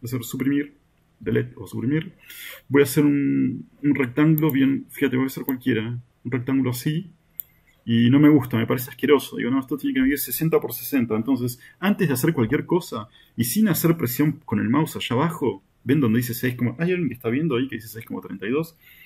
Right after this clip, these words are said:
Vamos, entonces, hacerlo que mida sesenta coma sesenta. Confirmo con Enter.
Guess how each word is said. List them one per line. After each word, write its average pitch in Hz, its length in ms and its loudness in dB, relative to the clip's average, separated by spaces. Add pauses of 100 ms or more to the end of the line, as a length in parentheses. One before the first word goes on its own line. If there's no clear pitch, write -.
(160)
Vamos, 151 260 -4
entonces, 139 580 -2
hacerlo 156 640 -2
que 117 120 -2
mida 139 240 0
sesenta 160 760 -4 (800)
coma 135 220 -2
sesenta. 110 560 -4
Confirmo 110 380 -4
con - 0 - (100)
Enter. 101 380 -4